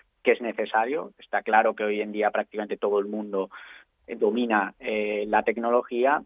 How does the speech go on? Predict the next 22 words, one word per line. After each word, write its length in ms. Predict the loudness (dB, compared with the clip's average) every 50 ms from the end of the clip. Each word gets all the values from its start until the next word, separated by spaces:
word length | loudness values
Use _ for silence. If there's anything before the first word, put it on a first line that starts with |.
| -8 _
pero 280 | 0 0 2 4 4
hay 120 | 4 4 2
un 100 | 0 0
porcentaje 540 | 0 0 0 -2 -2 -2 -2 -2 0 0 0
de, 400 | 2 2 2 2 0 0 -2 -2
de 140 | -4 -2
personas 520 | -2 -2 -4 -4 -4 -6 -4 -4 -4 -4 -4
que 160 | -2 -4 -2
no, 220 | 0 0 -2 -2
y 320 | -2 -4 -6 -8 -8 -8 -8
al 120 | -8 -8 -6
final 280 | -8 -8 -8 -8 -10
tenemos 320 | -8 -6 -4 -2 -2 -2 -4
que 100 | -4 -6
ayudarles, 520 | -4 0 2 2 2 2 2 -2 -4 -6
y, 320 | -10 -14 -14 -14 -14 -14 -16 -16
y 140 | -16 -10
la 100 | -8 -8
ayuda 340 | -8 -4 -6 -2 -2 -2 -2
no 140 | -2 -4 -6
es 100 | -2 -2
hacerles 540 | -2 0 0 -4 -2 0 -2 -2 -2 -4